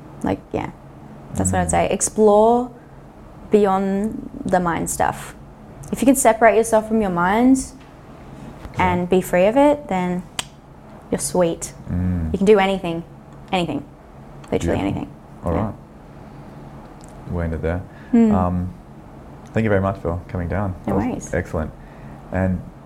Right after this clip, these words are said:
Speaker 2: obviously this is an after chat. Was there any topics you wanted to talk about or reach out, or any questions that you wish you would be asked?
Speaker 1: Like, in this session?
Speaker 2: Just in general.
Speaker 1: Yeah.
Speaker 2: Like, whether you're the client or whether you're the friend or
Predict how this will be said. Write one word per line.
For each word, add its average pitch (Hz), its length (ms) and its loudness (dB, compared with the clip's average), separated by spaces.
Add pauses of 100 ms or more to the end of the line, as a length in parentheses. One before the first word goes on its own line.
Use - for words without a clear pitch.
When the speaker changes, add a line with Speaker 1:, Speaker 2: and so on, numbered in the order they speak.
(500)
Speaker 2:
obviously 101 260 -4
this 98 80 -4
is 95 60 -4
an 87 160 -2
after 85 260 -4
chat. - 280 -4 (520)
Was 98 120 -2
there 107 80 0
any 120 80 2
topics 101 280 -4
you 95 60 -6
wanted 92 140 -2
to 87 200 -6
talk 90 160 0
about 82 300 -2
or 82 100 -4
reach 80 300 -4
out, 85 140 0
or 78 80 -2
any 82 100 -4
questions 85 340 -4
that - 60 -12
you - 60 -8
wish 92 220 -2
you 110 60 0
would 101 100 0
be 101 100 2
asked? 131 380 -2 (840)
Speaker 1:
Like, - 260 2
in 180 120 0
this 185 120 0
session? 208 280 -2 (560)
Speaker 2:
Just 120 140 0
in 92 100 2
general. 82 400 -2
Speaker 1:
Yeah. 269 180 4
Speaker 2:
Like, 226 100 2
whether - 200 0
you're 82 160 0
the - 60 -4
client 117 300 2
or 98 40 0
whether 87 140 0
you're 85 100 0
the 82 80 0
friend 104 260 -2
or 90 120 -2